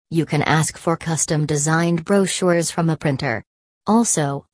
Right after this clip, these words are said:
you can obtain sharp images along with perfect layout and superior quality designs for your choice of brochures. Various types of brochures. Order brochures for hospitality services, events,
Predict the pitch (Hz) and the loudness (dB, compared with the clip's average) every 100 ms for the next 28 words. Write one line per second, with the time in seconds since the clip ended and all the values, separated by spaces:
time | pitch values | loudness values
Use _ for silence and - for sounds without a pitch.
0 | - 180 180 175 180 175 - 202 202 196 | -4 2 2 2 2 2 0 -2 2 2
1 | 190 214 220 226 170 165 156 156 143 139 | 0 0 0 0 0 2 2 0 0 2
2 | 143 139 139 - - 170 170 - 156 156 | 2 2 -2 -4 -4 -2 -2 -2 -2 0
3 | 151 151 165 170 - 170 - 185 175 165 | 0 0 -2 -2 -2 -4 -4 0 2 2
4 | 165 - 151 139 131 160 160 151 165 165 | 0 0 0 0 0 -2 -2 0 0 2
5 | 160 160 - - 175 175 165 - 196 123 | 2 0 -2 -2 2 2 0 -2 0 0
6 | 120 143 123 151 135 - 196 156 135 113 | -2 -6 -4 -2 0 -2 0 0 0 -2
7 | - - _ _ _ _ _ _ _ _ | -4 -8 _ _ _ _ _ _ _ _
8 | - 147 156 165 190 - - 175 135 127 | -8 -2 0 0 0 -2 -4 -2 -2 -2
9 | - 127 139 139 127 - 180 139 120 101 | -4 -4 0 0 0 0 0 0 -2 -4
10 | - - _ _ _ _ _ _ - 165 | -6 -10 _ _ _ _ _ _ -4 -2
11 | 160 151 180 185 - 185 175 165 - 156 | 0 0 2 2 0 2 2 2 -2 -4
12 | 147 156 - 151 170 156 175 170 - 143 | -2 -2 -4 -4 -2 0 -2 -2 -2 -2
13 | 131 127 120 110 - - _ - 139 151 | -2 -4 -4 -4 -6 -12 _ -6 -2 0
14 | 117 - - | -2 -2 -4